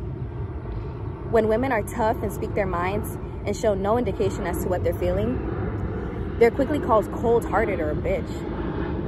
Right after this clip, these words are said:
Through the nineteen sixties and seventies, researchers turned more towards gender studies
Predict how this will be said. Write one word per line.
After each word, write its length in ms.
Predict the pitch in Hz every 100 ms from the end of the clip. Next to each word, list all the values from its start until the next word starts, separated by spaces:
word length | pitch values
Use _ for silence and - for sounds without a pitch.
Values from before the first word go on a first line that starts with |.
| - - - - - - -
Through 140 | 269 269
the 120 | 254
nineteen 380 | 226 247 - 339
sixties 300 | 330 - 302
and 120 | - -
seventies, 520 | 185 202 262 285 302 - - - - 240
researchers 520 | 269 339 339 311 302
turned 240 | 269 247
more 360 | 233 233 269 277
towards 300 | - 202 196
gender 280 | 196 202 254
studies 420 | - 214 208 269